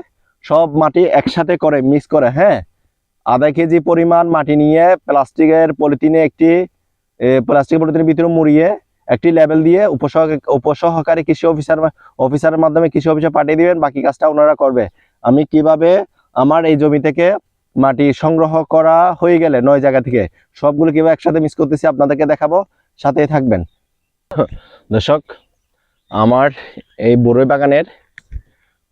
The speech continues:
প্রথম ধাপ, দ্বিতীয় ধাপ, তৃতীয় ধাপ, তিন ধাপে আমি নয়টি জায়গা থেকে মাটি কালেকশন করেছি।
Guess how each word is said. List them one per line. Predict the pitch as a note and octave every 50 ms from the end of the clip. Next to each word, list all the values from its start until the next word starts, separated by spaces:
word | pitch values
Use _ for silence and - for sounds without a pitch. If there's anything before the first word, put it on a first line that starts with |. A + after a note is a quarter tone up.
| -
প্রথম | B2+ A#2+ - C#3 C#3 C#3+
ধাপ, | C#3 D3+ D#3 C#3+
দ্বিতীয় | C3 C3+ B2 A2+ C3 B2+
ধাপ, | B2 C#3+ D3+ - _
তৃতীয় | - C3 G#2+ B2 A#2 G#2
ধাপ, | G#2 G2 - _ _ _ _ _ _ _ _ _ _ _ _ _ _ _ _ _ _ -
তিন | C#3 B2+ B2+
ধাপে | B2+ C#3+ C#3 D3+ D3+
আমি | C#3+ D3 D#3 D#3+
নয়টি | D3+ C#3 B2+ A#2 D3 C#3+
জায়গা | D3+ D3+ D3+ C3+
থেকে | D3 D3+ D3 D#3 E3 F#3+ F4+ - _ _ _ -
মাটি | A2+ A2+ A#2 A2+ A#2+ A2
কালেকশন | - A#2+ A#2 - - D3 C#3
করেছি। | - C#3 C#3 C#3 B2+ - E3+